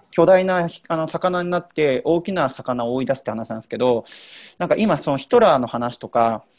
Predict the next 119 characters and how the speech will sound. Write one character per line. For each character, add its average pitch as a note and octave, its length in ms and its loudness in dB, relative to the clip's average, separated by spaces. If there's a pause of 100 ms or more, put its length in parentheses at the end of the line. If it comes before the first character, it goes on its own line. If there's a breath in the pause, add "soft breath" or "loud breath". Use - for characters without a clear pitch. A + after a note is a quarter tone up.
(280 soft breath)
え C3+ 100 0
ー B2 40 -4
と、 B2 120 -4
好 - 100 -16
き G#3 80 -4
な F#3+ 80 2
ミ C#3+ 100 -4
ュ C#3+ 40 -2
ー - 20 -2
ジ C3+ 60 -6
シ - 40 0
ャ C3+ 40 2
ン B2 40 0
に A#2+ 60 -6
か A#2+ 140 -4
ぶ A#2 100 -4
れ A#2 120 -4
て、 B2 440 -2
あ C3 120 -4
の、 B2 120 -4
同 C3+ 180 0
化 C3+ 140 0
し - 60 -18
て C3+ 100 -6
い B2+ 80 -6
く - 100 -12
っ - 20 -16
て - 120 -16
話 A#2 180 -10
と - 80 -14
か A2+ 140 -8
が A2+ 100 -6
い A2+ 80 -6
ろ C#3 80 -4
い - 40 -4
ろ D3 60 -4
出 D#3+ 80 -4
て D#3 60 -14
た B2+ 100 -4
と - 100 -14
思 A#2 80 -8
う - 20 -8
ん - 20 -14
で - 20 -14
す - 40 -20
け G#2+ 80 -10
ど、 A2+ 180 -8 (400 loud breath)
な F3+ 80 -4
ん E3 40 -4
か - 200 -4
大 F4+ 200 4
き F4+ 140 -8
く F#3 140 0
ス - 220 4
イ G4+ 80 0
ミ B3 180 -2
ー - 20 -6
み C3 120 -4
た B2+ 160 2
い A2+ 100 -6
に、 A#2 380 -4 (580)
あ D#3 140 -4
の、 C#3 460 -4 (1500)
な E3 80 0
ん C3 140 -2
か B2 80 -2
難 F#3+ 160 0
し F#3+ 60 -8
く G3+ 100 -4
な G3 60 2
っ - 20 -6
ち - 80 -4
ゃ - 20 2
う B2+ 40 2
ん - 0 -
で - 20 -6
す - 60 -10
け A#2+ 60 -4
ど、 G#2+ 60 -14
そ - 80 -10
の、 A2+ 240 -8
一 - 220 2
つ E4 100 -4
の F#3 100 2
使 - 200 -4
命 F#3 220 0
が A#2+ 100 0
あ B2 40 2
っ - 40 -12
た - 80 -6
時 - 240 -10
に、 C3 240 -2
一 F4 180 -2
つ F4 100 -6
の F#3 80 0
旗 F#3 280 -2
の G#3 260 -2
下 A3 220 -6
に D#3+ 80 -4
集 B2 220 -8
ま D#3+ 100 -4
っ D#3+ 100 -10
た - 80 -4
人 C3 160 -8
た A#2+ 80 -4
ち A2 140 -12
が B2 220 4
力 G#3+ 380 2
を A#2+ 40 2
合 A#2+ 60 2
わ B2 40 -2
せ C#3 160 -4
る A#2+ 60 -2
っ - 20 -10
て - 160 -12
い G#2+ 60 -6
う A2+ 40 -10
こ - 120 -14
と - 180 -8